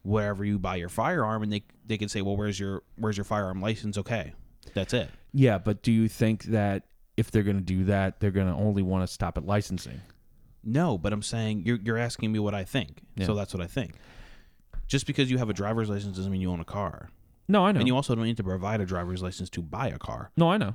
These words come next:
Speaker 1: And,
Speaker 2: I just
Speaker 1: and, and ve-, and cars are one of the most regulated things on the planet.
Speaker 2: I think, though, that it, like I said, if they're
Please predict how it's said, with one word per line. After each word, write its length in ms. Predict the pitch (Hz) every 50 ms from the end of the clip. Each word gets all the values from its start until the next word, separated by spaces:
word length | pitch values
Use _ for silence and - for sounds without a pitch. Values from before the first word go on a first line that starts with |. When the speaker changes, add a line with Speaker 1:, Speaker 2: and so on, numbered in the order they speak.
| - - _ _ _ _ - - - - - -
Speaker 1:
And, 140 | 117 120 143
Speaker 2:
I 100 | 151 156
just 360 | 143 151 139 131 131 123 -
Speaker 1:
and, 140 | 117 123 123
and 80 | 117 107
ve-, 180 | 110 123 -
and 180 | - 117 113 107
cars 340 | - - 139 131 139 - -
are 40 |
one 120 | 110 107 107
of 40 | 104
the 60 | 101
most 200 | 104 107 107 -
regulated 500 | 104 101 107 107 107 104 104 98 92 -
things 180 | 107 104 101
on 80 | 101 95
the 60 | 87
planet. 300 | - - 135 156 - 76 71 - - - - - - -
Speaker 2:
I 160 | - 131 143
think, 320 | - - 156 156 151 139
though, 240 | 127 123 123 123 120 113
that 360 | 107 107 104 101 101 - _ - _ _ _ _ _ _
it, 300 | 123 120 107 95 _ -
like 180 | - 113 113 -
I 60 | 107
said, 360 | 104 - - 107 101 95 85 - -
if 160 | 104 - -
they're 320 | - 113 110 107 107 -